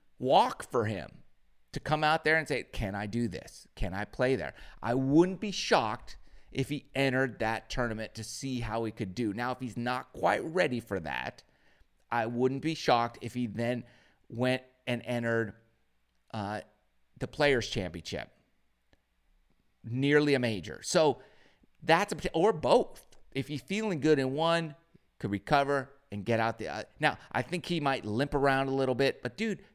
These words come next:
dude has played on a broken leg. So we know he can hobble around on the golf course pretty well. I thi-, and we, we know he can hit golf shots, and he can hit 'em pretty good.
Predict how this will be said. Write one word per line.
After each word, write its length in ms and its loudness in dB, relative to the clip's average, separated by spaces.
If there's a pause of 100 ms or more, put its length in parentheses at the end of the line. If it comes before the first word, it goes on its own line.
dude 240 4
has 200 -2
played 260 6
on 140 0
a 60 0
broken 760 2
leg. 260 -4 (760)
So 160 6
we 160 2
know 340 8
he 140 -4
can 300 -2 (200)
hobble 400 4
around 300 6
on 60 0
the 80 0
golf 280 4
course 300 0
pretty 400 -2
well. 380 2 (1080)
I 100 -4
thi-, 240 -6
and 140 0
we, 140 -2
we 60 2
know 180 4
he 60 0
can 140 0
hit 180 0
golf 200 -2
shots, 440 -2 (400)
and 100 0
he 40 0
can 120 0
hit 100 4
'em 80 -4
pretty 260 -2
good. 240 -4